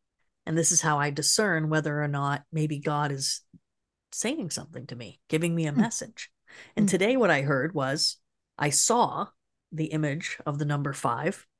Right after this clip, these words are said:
Speaker 1: Don't know what that means. But I also heard, "He is very sick."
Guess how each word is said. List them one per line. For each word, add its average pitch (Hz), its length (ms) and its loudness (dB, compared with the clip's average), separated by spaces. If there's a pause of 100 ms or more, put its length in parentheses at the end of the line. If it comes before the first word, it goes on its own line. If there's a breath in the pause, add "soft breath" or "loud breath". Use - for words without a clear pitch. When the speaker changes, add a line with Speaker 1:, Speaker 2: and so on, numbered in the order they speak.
(220)
Speaker 1:
Don't 151 160 2
know 135 80 -6
what 131 140 -4
that 131 160 -10
means. 131 360 -8 (420 soft breath)
But 156 120 2
I 151 100 4
also 165 320 4
heard, 156 380 4 (480)
"He 196 180 4
is 156 140 4
very 139 260 0
sick." - 500 0